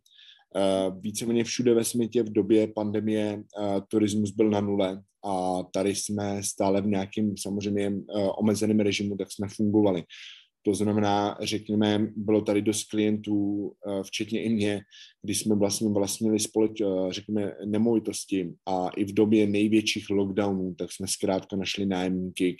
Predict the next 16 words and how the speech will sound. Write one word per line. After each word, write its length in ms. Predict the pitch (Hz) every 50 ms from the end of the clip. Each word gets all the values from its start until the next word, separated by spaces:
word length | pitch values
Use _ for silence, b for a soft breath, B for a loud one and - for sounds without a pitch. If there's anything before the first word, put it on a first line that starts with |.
| -
kteří, 420 | - 98 98 - 95 95 95 87 B B B B B B B B B B _ _
kteří 240 | - 104 90 95 92
si 140 | - - 95
tu 300 | - 104 101 101 101 98
nemovitost 540 | 98 98 98 98 98 98 92 - 101 -
pronajmuli. 600 | - - - 92 92 98 101 107 101 92 87 85
Tady 200 | 80 - 90 92
je 40 | 92
prostě 340 | 87 - 95 - - - 101
v-, 220 | 95 101 98 90
obrovská, 640 | - 90 90 73 95 101 101 95 - - - 107 101
už 120 | 101 104 98
řekněme, 500 | 107 101 - 107 107 107 104 101 101 101 101 - _ -
eh, 240 | 104 98 98 101 101 98 -
komunita 400 | - 113 110 110 110 104 107 110
lidí, 340 | 101 107 107 107 104 104